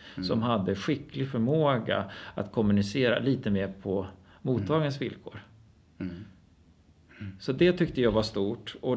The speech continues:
Speaker 2: det
Speaker 1: Och det,
Speaker 2: också
Speaker 1: men det var konsulterna som var med i
Speaker 2: Ja, så
Speaker 1: budgeten.
Speaker 2: istället
Speaker 1: Ja.
Speaker 2: för att det var marknadsavdelningen som
Speaker 1: Ja.
Speaker 2: skickar ut, det finns ju många som gör det.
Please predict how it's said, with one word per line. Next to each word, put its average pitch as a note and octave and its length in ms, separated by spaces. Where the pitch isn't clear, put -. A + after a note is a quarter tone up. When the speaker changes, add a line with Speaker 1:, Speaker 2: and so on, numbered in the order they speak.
Speaker 2:
det C3+ 60
Speaker 1:
Och D#3+ 100
det, E3+ 60
Speaker 2:
också F3+ 140
Speaker 1:
men F3 80
det F#3 60
var F#3 100
konsulterna F#3 760
som A2+ 160
var G2 100
med G2+ 280
i C3 120
Speaker 2:
Ja, A#3 280
så G#2 40
Speaker 1:
budgeten. C3 200
Speaker 2:
istället E3 320
Speaker 1:
Ja. D#3+ 80
Speaker 2:
för A3+ 80
att G#3+ 120
det G#3 60
var G#3+ 100
marknadsavdelningen G3+ 880
som F#3+ 100
Speaker 1:
Ja. - 60
Speaker 2:
skickar F3+ 240
ut, C3 280
det C#3 100
finns D3+ 220
ju E3 40
många C#3 240
som B2 160
gör C#3 80
det. G2+ 240